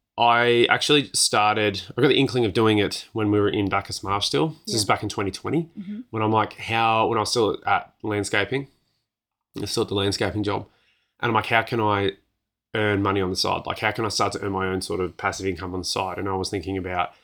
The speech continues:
Speaker 1: turning my way of doing my personal budget spreadsheets into, you know, like, an online course. So basically just constructing,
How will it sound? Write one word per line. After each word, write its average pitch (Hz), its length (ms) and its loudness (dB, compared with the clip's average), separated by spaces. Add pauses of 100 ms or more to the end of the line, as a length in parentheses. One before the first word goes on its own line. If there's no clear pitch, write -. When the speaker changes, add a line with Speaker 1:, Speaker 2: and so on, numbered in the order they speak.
(180)
Speaker 1:
turning 104 480 0 (300)
my 98 640 2
way 92 200 -2
of 87 60 -4
doing 90 240 -4
my 87 80 -6
personal 92 460 -6
budget 87 380 -6 (280)
spreadsheets - 800 -4 (120)
into, 98 560 -2
you 92 120 -6
know, 90 100 -8
like, 95 200 -4
an 95 60 -4
online 92 260 -6
course. - 440 -8 (240)
So 104 160 -8
basically 101 400 -2
just 95 160 -4
constructing, 95 600 -6